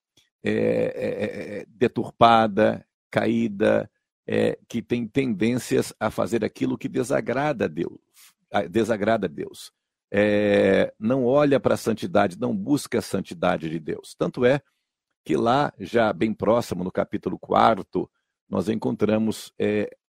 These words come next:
pelo menos no relato bíblico, porque a Bíblia não é de detalhes, apesar de ter um conteúdo vasto, enorme, grande, mas o conteúdo ali pra falar da salvação, redenção e perdão dos pecados em Cristo,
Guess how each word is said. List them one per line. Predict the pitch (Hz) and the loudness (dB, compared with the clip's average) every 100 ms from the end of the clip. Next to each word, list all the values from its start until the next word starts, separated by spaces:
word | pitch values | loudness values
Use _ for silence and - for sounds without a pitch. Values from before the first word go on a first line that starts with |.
| _ | _
pelo | 110 101 | 0 0
menos | 123 107 | 0 0
no | 117 | 0
relato | 135 117 104 104 110 | -2 0 0 0 -2
bíblico, | 90 151 147 107 90 95 | -4 -2 0 2 0 -4
porque | - - | -4 -2
a | 95 | 0
Bíblia | 113 110 | 0 -2
não | 107 110 | -2 0
é | 104 | -2
de | 90 | -2
detalhes, | 90 92 - 131 113 85 | -4 -2 0 0 0 -2
apesar | 95 92 85 95 | -2 -2 -2 -2
de | 87 | -2
ter | 98 | -2
um | 98 | -2
conteúdo | - 98 101 98 92 - - | -4 -4 -2 -2 -4 -12 -14
vasto, | 78 71 110 110 - - | -14 -2 0 0 -6 -6
enorme, | 85 90 110 90 90 | -4 2 2 2 -4
grande, | 78 107 117 87 - _ _ _ | 0 2 2 -2 -10 _ _ _
mas | 101 98 | -4 -2
o | 98 | -2
conteúdo | - 110 104 104 95 | -4 -4 -2 0 0
ali | 98 | 0
pra | - 98 | 0 0
falar | 98 95 | 2 0
da | 87 92 | 0 -6
salvação, | - 123 110 92 - 113 | -4 0 2 0 -2 0
redenção | 98 95 92 87 110 104 | 0 0 -2 -2 -4 -2
e | |
perdão | 101 87 95 | -2 -2 -2
dos | 90 | -4
pecados | - 90 92 87 78 | -4 -4 -2 -6 -6
em | 90 | -10
Cristo, | - 160 - - | 0 0 0 -12